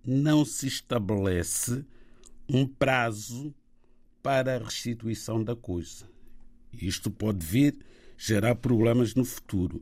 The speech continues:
e tem gerado problemas. Porque, não estando fixado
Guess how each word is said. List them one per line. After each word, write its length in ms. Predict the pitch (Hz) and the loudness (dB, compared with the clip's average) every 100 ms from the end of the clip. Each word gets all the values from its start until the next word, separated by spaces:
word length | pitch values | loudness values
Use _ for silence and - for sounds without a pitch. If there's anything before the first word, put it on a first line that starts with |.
| - | -6
e 80 | 92 | -8
tem 260 | - 85 90 | -2 0 0
gerado 420 | 98 95 104 104 | 2 0 0 -2
problemas. 760 | - 123 139 120 92 78 - - - - - - - - - - | -4 -2 2 2 2 -2 -6 -14 -18 -20 -20 -20 -20 -20 -20 -6
Porque, 680 | 160 202 185 - 131 107 110 - - - - - - - | 4 4 4 2 4 4 4 -2 -20 -20 -20 -20 -16 2
não 280 | 143 175 220 | 4 4 4
estando 480 | 180 - 123 110 87 | -2 -2 -2 -2 -4
fixado 840 | - 143 127 - - 92 80 69 | -6 -6 -6 -6 -8 -6 -10 -12